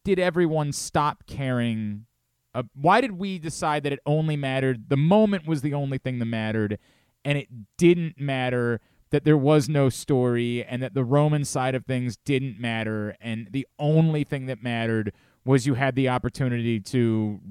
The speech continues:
skyrocket Cody Rhodes as a babyface? Why did we stop caring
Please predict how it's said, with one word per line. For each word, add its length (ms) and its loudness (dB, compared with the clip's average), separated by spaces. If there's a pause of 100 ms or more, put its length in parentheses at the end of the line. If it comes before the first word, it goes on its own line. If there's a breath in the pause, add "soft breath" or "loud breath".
(120)
skyrocket 880 -2
Cody 320 0
Rhodes 340 0
as 160 -4
a 40 0
babyface? 680 -6
Why 360 -4
did 140 -4
we 120 -4
stop 380 -4
caring 500 0